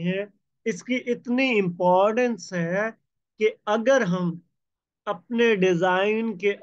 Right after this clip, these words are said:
अंदर से typography या text को निकाल दें तो वो design design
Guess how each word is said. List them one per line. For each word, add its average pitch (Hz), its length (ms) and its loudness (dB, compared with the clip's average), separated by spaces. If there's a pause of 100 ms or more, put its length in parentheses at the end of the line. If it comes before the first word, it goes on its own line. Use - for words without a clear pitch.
अंदर 202 400 -4
से 185 260 -6 (580)
typography 190 1040 0 (460)
या 196 240 2 (220)
text - 360 -4
को 202 280 2
निकाल 175 480 0
दें 196 300 -2 (320)
तो 196 140 -4
वो 185 280 -2
design 180 640 -4
design 180 500 -6